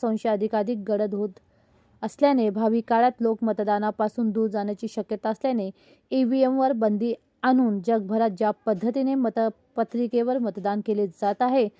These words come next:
त्याच पद्धतीने भारतात मतपत्रिकेचा वापर करावा असा आशयाचा मजकूर या पोस्टकार्डवर लिहिण्यात आला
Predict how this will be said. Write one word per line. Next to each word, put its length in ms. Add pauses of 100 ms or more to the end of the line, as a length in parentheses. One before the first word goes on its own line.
(320)
त्याच 260
पद्धतीने 500
भारतात 440 (140)
मतपत्रिकेचा 920 (300)
वापर 380
करावा 460 (380)
असा 240
आशयाचा 560
मजकूर 480 (360)
या 140
पोस्टकार्डवर 640
लिहिण्यात 300 (120)
आला 280